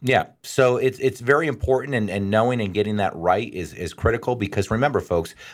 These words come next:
Social Security is an annuity. It's designed to pay you for the rest of your life. If you're a married couple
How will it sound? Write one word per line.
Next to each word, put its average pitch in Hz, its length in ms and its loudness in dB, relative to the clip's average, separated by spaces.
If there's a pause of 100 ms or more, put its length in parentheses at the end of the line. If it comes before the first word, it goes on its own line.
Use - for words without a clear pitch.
Social 131 180 2
Security 127 540 0
is 101 100 -2
an 101 100 2
annuity. 92 500 -2 (240)
It's 98 180 -4
designed 95 420 2
to 113 60 0
pay 110 160 0
you 104 120 2
for 101 160 -2
the 95 80 2
rest 92 220 2
of - 60 -18
your 92 120 0
life. - 340 -2 (280)
If 104 180 -2
you're 92 160 4
a 82 80 0
married 95 340 2
couple 131 460 0